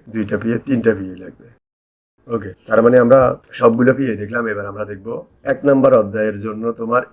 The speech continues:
এই কত কত পৃষ্ঠা আছে, এই পৃষ্ঠাগুলোর মূল্যায়ন নেবে, আর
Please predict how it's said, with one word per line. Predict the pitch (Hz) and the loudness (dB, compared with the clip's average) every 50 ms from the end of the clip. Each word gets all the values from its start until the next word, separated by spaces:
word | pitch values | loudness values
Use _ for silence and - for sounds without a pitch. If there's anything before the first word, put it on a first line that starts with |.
| _ - | _ -14
এই | 131 135 135 139 139 143 147 147 151 139 - - | -8 -2 2 4 4 4 4 2 -2 -6 -6 2
কত | 127 123 123 - | 2 2 4 4
কত | 117 120 - 127 107 98 | 4 2 2 2 -4 -8
পৃষ্ঠা | 120 113 - - 143 135 | -10 -10 -6 -2 -2 -2
আছে, | 120 139 | 0 -2
এই | 135 | -4
পৃষ্ঠাগুলোর | 113 120 113 - - 117 113 117 117 123 120 | -6 -6 -12 -12 -10 -8 -6 0 0 0 0
মূল্যায়ন | 123 127 120 117 117 113 110 107 | 0 -2 0 2 2 2 2 2
নেবে, | 110 107 107 135 151 170 - _ | -2 -4 -6 -6 -8 -8 -10 _
আর | - 107 110 | -6 -4 -4